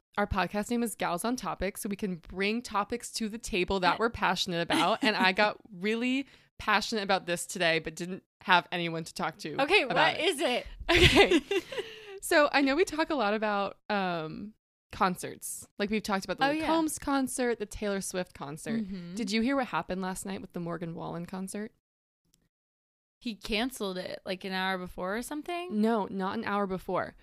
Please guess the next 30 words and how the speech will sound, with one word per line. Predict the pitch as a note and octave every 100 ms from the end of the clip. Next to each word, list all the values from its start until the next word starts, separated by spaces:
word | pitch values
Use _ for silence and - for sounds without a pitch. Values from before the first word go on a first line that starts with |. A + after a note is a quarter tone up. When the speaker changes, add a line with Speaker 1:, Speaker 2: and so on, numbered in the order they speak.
| _ -
Speaker 1:
So | - A3
he | G#3 G#3+
was | G3+
at | F3+ F3+
Ole | B3+
Miss. | A#3 F3 F#3 - _ _ _ _ _ _ _ -
The | G3 G#3+
concert | G#3+ C4 E4 A#3+
started | - A3 A3 F#3+
happening. | F#3 F3+ F#3 C#3+ E3+
Like, | E3 -
the, | E3+ - _
the, | F3+ E3+ _ _ -
uh, | F3+ -
openers | G3 A3 D#3 C3+ - - - _ _ _ _
had | - G3
already | F#3 G3 G3
played. | - F#3+ E3+ F#2 G3+ -
Everyone's | G#3 B3+ B3+ A3
in | G#3+ G#3+
their | G3+
seats, | - F#3+ G3 - _ G#3
and | G3 -
it's | G3 -
time | G3 F#3+ G3+
for |
him | G3+ G3
to | F#3
go | F3+ F3+
on. | E3 E3+ B3